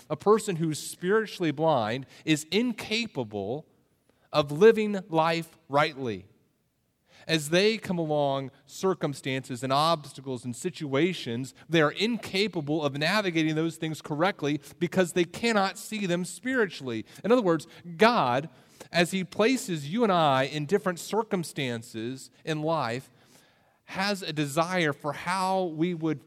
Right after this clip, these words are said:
function in those circumstances. You are in the workplace, and God has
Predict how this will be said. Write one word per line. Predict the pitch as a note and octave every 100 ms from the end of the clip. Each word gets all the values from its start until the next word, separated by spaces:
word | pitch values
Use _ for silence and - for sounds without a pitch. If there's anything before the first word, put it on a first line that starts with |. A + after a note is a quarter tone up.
| -
function | F#3 F3+ - D#3
in | E3 E3+
those | D3+ C#3+ -
circumstances. | C3+ - A2 - F#2 F2 - - _ - - _ _ _ _ _ _ _ _ _ _ _ C#3
You | C#3 D#3 E3+ F3 D3+
are | D3+ D#3 D#3 D3+ D3 -
in | E3+ F3
the |
workplace, | D3+ D3 E3 - - A2+ F#2 D#2 - - - - _ _ _ _ _ _ _ _ _ _ _
and | D#3 D#3+ D#3 D#3
God | D3+ F3 F3+ F3
has | D#3+ D#3 D3+ C3+ -